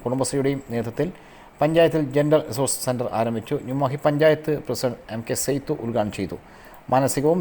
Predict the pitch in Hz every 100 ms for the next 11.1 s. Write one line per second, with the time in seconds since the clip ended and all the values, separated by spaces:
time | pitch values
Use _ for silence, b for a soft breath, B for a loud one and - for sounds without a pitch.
0 | - 139 139 139 131 123 120 113 127 147
1 | 147 127 107 - - - - 127 131 135
2 | 151 180 - 127 131 123 165 175 B B
3 | B B 156 156 160 139 - - - 143
4 | 151 156 - 120 143 151 151 147 131 131
5 | 143 139 123 117 131 139 123 117 127 143
6 | - B B B - 139 147 156 156 147
7 | 147 143 - 117 135 139 127 127 113 127
8 | 123 135 131 123 - 107 120 113 135 143
9 | - B B B 117 131 131 127 139 -
10 | 107 131 143 143 - 110 135 107 - 120
11 | 117